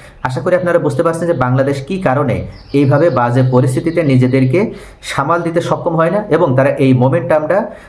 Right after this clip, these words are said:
তারা নিজের হাতে নিজে নষ্ট করে। মূল বিষয় হচ্ছে যখনই কোনো চাপ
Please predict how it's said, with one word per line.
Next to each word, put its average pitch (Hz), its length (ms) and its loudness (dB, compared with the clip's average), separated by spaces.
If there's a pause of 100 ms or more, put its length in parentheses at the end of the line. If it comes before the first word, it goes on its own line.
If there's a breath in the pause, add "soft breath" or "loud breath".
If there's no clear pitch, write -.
তারা 127 260 2
নিজের 127 320 2
হাতে 143 240 0
নিজে 127 240 2
নষ্ট 120 260 0
করে। 90 240 -2 (880)
মূল 139 160 4
বিষয় 151 220 2
হচ্ছে 175 120 0
যখনই 151 260 -2
কোনো 160 140 0
চাপ 151 200 0